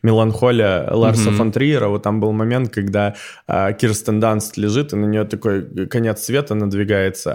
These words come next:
Speaker 1: а это так красиво, и она прям залипает на это. Вот у меня щас в плане финансов, наверное, <laughs> так же. <laughs> То есть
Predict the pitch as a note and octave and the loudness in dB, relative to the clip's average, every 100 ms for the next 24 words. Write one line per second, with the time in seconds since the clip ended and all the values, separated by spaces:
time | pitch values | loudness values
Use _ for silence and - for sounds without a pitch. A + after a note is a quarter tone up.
0 | - F#2+ G2+ G#2+ A2 A#2 - A#2 G#2+ - | -2 -2 0 -2 -2 -2 -2 -2 -2 0
1 | C3+ G#2 G2+ G2 G#2 G#2 A2 A2 A2 G2+ | 0 0 -2 -2 -2 0 0 0 0 0
2 | F#2 F#2 F2+ D#2+ F2 F#2 G#2 A2+ A#2 G#2+ | -2 -4 -4 -4 -6 -4 -2 -2 -4 -8
3 | - A2 G#2+ G#2+ G#2 - _ A2 A2+ G#2+ | -4 -2 0 -2 -4 -16 _ 0 2 0
4 | G2 F2 G2 F#2+ G#2+ G#2+ D#3 - E3 - | -2 -4 -2 0 0 4 4 8 8 10
5 | - - F#3 G3 F#3 E3+ C#4+ C#4+ - F3+ | 10 8 8 8 8 8 8 6 6 4
6 | - B3 - D#3+ C3 | 4 4 4 6 6